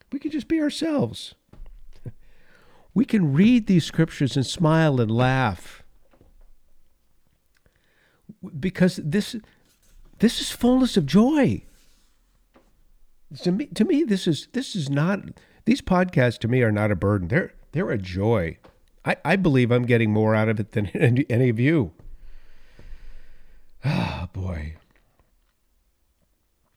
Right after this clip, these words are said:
Oh, friends, let me see, tell you what Andrew Murray says here. This is beautiful. "His kingdom is one of everlasting gladness, of joy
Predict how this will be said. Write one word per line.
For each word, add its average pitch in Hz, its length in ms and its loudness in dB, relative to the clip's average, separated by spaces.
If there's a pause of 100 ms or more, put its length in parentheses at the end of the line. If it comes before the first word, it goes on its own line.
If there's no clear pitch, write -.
(280)
Oh, 117 400 2
friends, 95 600 -4
let 131 100 -2
me 131 100 2
see, 123 240 -2
tell - 260 -4
you 107 80 0
what 101 140 -2
Andrew 101 220 -4
Murray 95 280 -4
says 92 320 -8
here. 92 240 -10 (100)
This 110 220 -8
is 98 60 -8
beautiful. 92 560 -10 (2250)
"His 135 200 -2
kingdom 156 460 0
is 107 120 -2
one 117 200 0
of 104 180 -2
everlasting 117 680 -2
gladness, 101 800 -6 (840)
of 101 180 -4
joy 120 520 -2